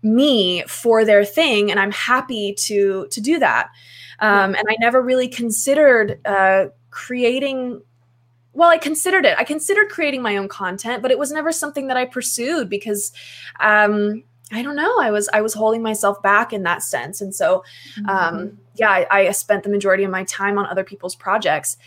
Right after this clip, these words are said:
Speaker 1: And so that was the biggest shift for me in developing this show, was just, um,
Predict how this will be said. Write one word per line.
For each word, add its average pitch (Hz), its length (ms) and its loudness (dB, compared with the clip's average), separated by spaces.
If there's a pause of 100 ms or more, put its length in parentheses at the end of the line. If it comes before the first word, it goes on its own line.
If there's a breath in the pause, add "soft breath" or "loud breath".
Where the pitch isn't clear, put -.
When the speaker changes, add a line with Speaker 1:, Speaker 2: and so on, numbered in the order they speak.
(320 loud breath)
Speaker 1:
And 214 140 -2
so 208 180 6
that 208 220 2
was 277 160 -2
the 226 100 0
biggest 190 480 0
shift - 380 -2
for 208 140 -4
me 196 220 -4
in 240 100 -2
developing 190 500 -2
this 170 140 -8
show, 254 360 4
was 202 200 0
just, - 420 -4
um, 185 460 0